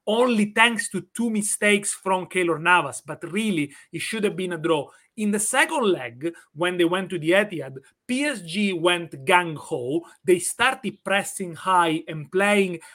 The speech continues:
high up the pitch like crazy, uh, you know, from the first minutes. Then they ran out of steam, and, uh, you know, uh, Man City had the chances then to score a couple of goals in the second half. So,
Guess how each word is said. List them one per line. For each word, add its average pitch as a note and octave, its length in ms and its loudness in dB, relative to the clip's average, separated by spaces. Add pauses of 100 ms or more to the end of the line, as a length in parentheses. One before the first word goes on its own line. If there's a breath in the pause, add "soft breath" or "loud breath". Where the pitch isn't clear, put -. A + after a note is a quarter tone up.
high A3+ 340 6
up G3 220 0
the - 80 -4
pitch - 440 -8 (220 soft breath)
like F#3+ 380 4
crazy, C#3+ 600 0 (240 soft breath)
uh, F#3+ 120 -2
you F#3 160 -2
know, D#3 140 -6
from B3 260 -4
the A3+ 80 -6
first E3 200 -4
minutes. E3 300 -8
Then G#3 180 -4
they F3+ 120 2
ran G3+ 260 2
out C4 140 -2
of F#3 100 -8
steam, D#3+ 460 -8 (280 loud breath)
and, G3 300 -2
uh, - 100 -4 (140)
you G#3+ 120 -2
know, E3 340 -2
uh, G3 100 2
Man F#3+ 260 -2
City G#3+ 300 -4
had E3+ 160 -2
the E3+ 80 -6
chances E3+ 400 -4
then E3 160 -12
to F3+ 80 -12
score E3+ 300 0
a D#3 80 -4
couple - 280 -4
of D3 140 -8
goals E3 320 4
in D#3+ 80 -10
the D3+ 80 -12
second D3 300 -10
half. C3+ 160 -10
So, F#3 200 0